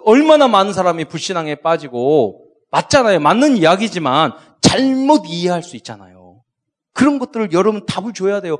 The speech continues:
이 주변에 그분들이 왜 그렇게 됐는지를 소화를, 오늘 메시지 속에 나왔잖아요. 충분히 소화를 하셔서 이 입다 이야기를 가지고 이렇게 하니까 후대가 망하-,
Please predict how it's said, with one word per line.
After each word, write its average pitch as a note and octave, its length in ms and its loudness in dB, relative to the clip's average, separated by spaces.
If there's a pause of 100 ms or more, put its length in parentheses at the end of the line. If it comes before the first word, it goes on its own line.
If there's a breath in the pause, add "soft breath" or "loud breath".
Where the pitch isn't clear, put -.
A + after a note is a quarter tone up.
(180 soft breath)
이 G3 80 -8
주변에 F#3+ 420 0
그분들이 D#3+ 400 -10
왜 C#3+ 160 0
그렇게 A#3+ 260 -10
됐는지를 C3 500 -10 (200 loud breath)
소화를, C4 360 2
오늘 F#3+ 220 2
메시지 F3+ 320 -2
속에 E3 200 -12
나왔잖아요. C3+ 400 -8
충분히 D#4+ 420 -6
소화를 G#3 340 0
하셔서 F#3 360 -6 (200 soft breath)
이 B3 140 6
입다 B3+ 300 2
이야기를 F#3 380 0
가지고 D#3+ 760 0
이렇게 C4 280 4
하니까 G3+ 280 0
후대가 A3 380 -2
망하-, C#3+ 400 -4